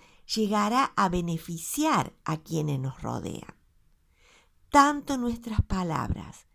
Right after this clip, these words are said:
como nuestras acciones deben ser un acto de amor hacia los demás, en especial hacia los más vulnerables, los más necesitados. Si esto no sucede,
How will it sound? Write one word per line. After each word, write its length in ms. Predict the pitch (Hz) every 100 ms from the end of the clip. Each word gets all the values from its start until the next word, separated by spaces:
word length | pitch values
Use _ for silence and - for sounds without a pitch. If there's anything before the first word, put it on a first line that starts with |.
| _ _ _
como 340 | - 214 196 185
nuestras 560 | 180 214 233 247 240
acciones 840 | 226 202 - 156 139 131 135 147 - - - - - - -
deben 440 | 202 285 277 254
ser 420 | 208 180 170 - -
un 200 | 226 226
acto 380 | 233 233 226
de 160 | 196 185
amor 600 | 175 196 262 220 147 - -
hacia 360 | 160 160 170
los 160 | 151 147
demás, 520 | 151 147 110 139 - - - _ - - - - - -
en 180 | 277 277
especial 840 | 262 240 240 240 247 160 143 - - - _ -
hacia 300 | - 208 208
los 180 | 185 170
más 220 | 170 165
vulnerables, 1120 | 170 165 160 156 151 196 202 156 151 151 - - - -
los 200 | - 165
más 260 | 160 165 175
necesitados. 1080 | 165 156 160 - 151 - 113 - - - - - - - - - - - - -
Si 240 | - - 330
esto 300 | 370 - 220
no 180 | 220 277
sucede, 840 | 202 170 - 208 247 262 180